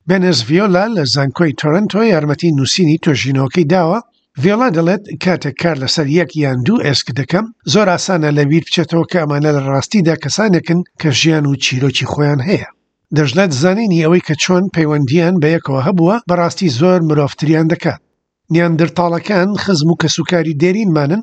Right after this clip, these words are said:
سەدان هەزار ساڵ لە سەرانسەری ئەوروپا و ئاسیادا ژیاون. نزیکەی چل هەزار ساڵ لەمەوبەر، دوای ماوەیەکی کەم لە گەیشتنی جۆرەکەمان، هۆمۆ ساپیەنس لە ئەفریکا و بۆ ئەوروپا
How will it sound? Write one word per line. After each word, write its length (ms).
سەدان 400
هەزار 320
ساڵ 340
لە 160
سەرانسەری 640
ئەوروپا 360
و 140
ئاسیادا 440
ژیاون. 460
نزیکەی 440
چل 180
هەزار 300
ساڵ 220
لەمەوبەر، 440
دوای 220
ماوەیەکی 640
کەم 380
لە 240
گەیشتنی 580
جۆرەکەمان، 580
هۆمۆ 300
ساپیەنس 600
لە 120
ئەفریکا 480
و 120
بۆ 80
ئەوروپا 400